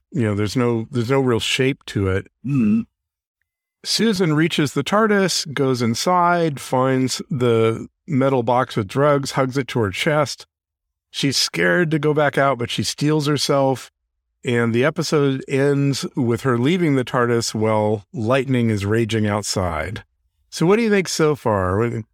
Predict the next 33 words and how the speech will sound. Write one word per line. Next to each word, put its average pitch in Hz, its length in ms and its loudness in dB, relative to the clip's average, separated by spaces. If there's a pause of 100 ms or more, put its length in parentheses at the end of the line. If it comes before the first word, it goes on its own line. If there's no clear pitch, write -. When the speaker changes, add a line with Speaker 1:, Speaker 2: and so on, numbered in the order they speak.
(160)
Speaker 2:
I, 269 680 2 (540)
I 311 120 2
liked 330 360 2
the 214 180 2
episode. 143 720 2
I 147 180 4
think, 185 360 -2
uh, 139 480 4
in 147 180 0
my 131 280 2
final 143 580 0
list 135 380 -4
of, 107 340 0 (200)
you 104 80 -2
know, 95 140 -2
thumbs 110 360 -2
up 117 200 -2
or 98 80 -2
thumbs 107 360 -2
down, 107 460 0
I 104 120 0
think 120 280 -4
I'd 104 160 -2
say 107 180 -2
this 104 280 -4
one 110 200 0
was 98 280 -4 (440)
skippable, 104 720 -2
but 107 120 -4
it 113 100 -2
does 139 220 -2
have 117 240 0
some 98 240 -6